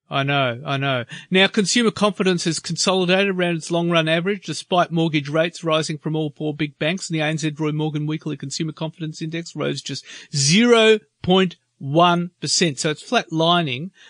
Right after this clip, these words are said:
after it slumped two percent the previous week. Now, this was a bit surprising given further announcements of increases in variable home,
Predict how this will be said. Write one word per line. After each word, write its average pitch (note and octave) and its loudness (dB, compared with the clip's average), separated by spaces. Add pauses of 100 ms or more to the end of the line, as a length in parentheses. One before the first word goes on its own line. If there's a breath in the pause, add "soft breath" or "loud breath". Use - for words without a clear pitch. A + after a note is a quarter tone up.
(100)
after E3 0
it D3+ -10
slumped - -2
two A3 0
percent D#3+ -4
the D3 -16
previous E3+ -2
week. C3+ -4 (480 loud breath)
Now, F3 4 (100)
this C#4 0
was E4 2
a A3+ -4
bit G3+ -4
surprising F#3 2
given D#3+ -2
further F3+ 2
announcements E3 -4
of C#3+ -6
increases E3 -4
in D3+ -8
variable D#3+ -2
home, D#3 0